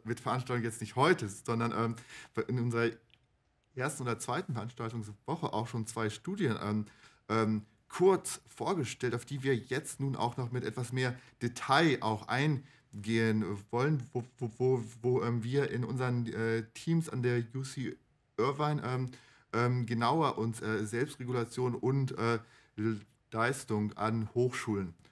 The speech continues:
auch untersucht haben. In der ersten Studie haben wir, ähm, zwei verschiedene Online, äh, K-, Kurse untersucht, wo wir, ähm, ähm, uns angeschaut haben, okay, beide Kurse hatten, äh, fünf Wochen Zeitdauer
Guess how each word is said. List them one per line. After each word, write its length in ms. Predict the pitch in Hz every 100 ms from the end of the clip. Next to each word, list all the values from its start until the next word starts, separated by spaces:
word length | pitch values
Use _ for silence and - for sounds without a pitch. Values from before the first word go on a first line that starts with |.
| _ _ -
auch 240 | 104 101
untersucht 720 | 104 107 98 95 107 110 -
haben. 100 | 95
In 80 | 117
der 160 | 120
ersten 540 | 120 156 185 - 196 202 - _ _
Studie 500 | - - 165 165 175
haben 280 | 165 143 143
wir, 220 | 143 143
ähm, 280 | 123 127 123
zwei 400 | 123 - 117 170 147 -
verschiedene 460 | 127 - 131 127
Online, 420 | 120 156 117 104
äh, 220 | 98 101 104
K-, 240 | _ - _ _
Kurse 260 | - 131 143
untersucht, 540 | 143 139 123 143 165
wo 180 | - 127
wir, 180 | 127 131
ähm, 280 | 117 123 123 - - - _ -
ähm, 480 | 123 123 123 123
uns 340 | - 127 123 117
angeschaut 540 | - 143 - - 139
haben, 100 | 139
okay, 220 | 117 143
beide 320 | 113 120 131 151
Kurse 340 | 151 143 135
hatten, 240 | 135 139
äh, 220 | 98 117 113
fünf 420 | - - 151 143 117 107
Wochen 380 | - 165 185 160 139
Zeitdauer 380 | - 143 165